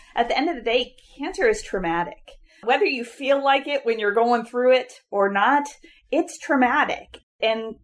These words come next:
counselors, therapists, they can deal with trauma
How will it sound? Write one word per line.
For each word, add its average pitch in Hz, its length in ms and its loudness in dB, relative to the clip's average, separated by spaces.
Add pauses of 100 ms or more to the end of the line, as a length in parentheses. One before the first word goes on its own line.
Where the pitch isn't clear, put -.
counselors, 262 640 -2
therapists, 240 520 2
they 220 200 0
can 240 240 -8
deal 220 500 2
with 180 280 -2 (540)
trauma - 560 -2